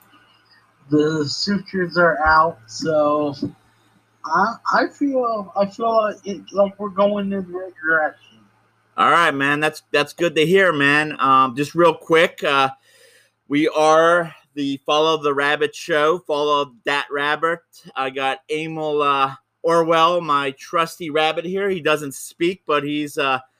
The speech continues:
Speaker 2: he's giving me some, some rabbit signs on the side. Uh, Chris Z here. We got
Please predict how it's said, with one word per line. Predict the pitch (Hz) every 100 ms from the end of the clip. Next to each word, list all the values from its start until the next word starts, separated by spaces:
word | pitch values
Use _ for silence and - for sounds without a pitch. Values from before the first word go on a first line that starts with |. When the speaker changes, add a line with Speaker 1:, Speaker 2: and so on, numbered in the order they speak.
| _ _ _ _
Speaker 2:
he's | - 185
giving | 160 196 190
me |
some, | 185 190 170 147
some | 180 156
rabbit | 165 165 160
signs | - 175 165 170 180 185
on | 165
the | 151
side. | - 175 160 170 202 190
Uh, | 147 143
Chris | - 190 170 127
Z | 139 175 185
here. | 180 170 190 190 175
We | 143
got | 147